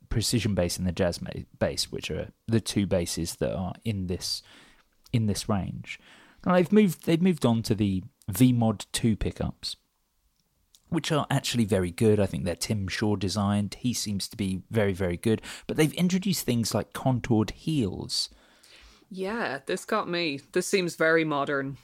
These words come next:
Speaker 2: for the sort of American, yeah, American Professional, that, um, that bracket of product, I suppose. Um, yeah, I'd be super keen to, to try one out. I've actually not played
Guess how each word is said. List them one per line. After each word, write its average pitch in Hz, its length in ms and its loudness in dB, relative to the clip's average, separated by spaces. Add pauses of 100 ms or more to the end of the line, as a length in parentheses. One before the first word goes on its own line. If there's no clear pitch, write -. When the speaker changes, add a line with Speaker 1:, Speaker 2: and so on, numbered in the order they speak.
(220)
Speaker 2:
for 135 640 -4 (640)
the 147 100 -6
sort 135 200 -8
of 127 100 -10
American, 135 800 -8 (100)
yeah, 160 180 -2
American 139 340 -6
Professional, 131 580 -10
that, 131 200 -6
um, 131 360 -8 (840)
that 139 180 -8
bracket 143 420 -8
of 127 160 -6
product, 143 400 -8
I 135 60 -4
suppose. 139 500 -12 (320)
Um, 139 480 -10 (600)
yeah, 160 300 -6
I'd 147 120 -12
be 151 80 -4
super 143 300 -10
keen 147 260 -10
to, 135 220 -8 (140)
to - 80 -20
try 143 240 -14
one 143 100 -10
out. 151 140 -8
I've 143 80 -8
actually 143 260 -8
not 139 260 -10
played 139 480 -8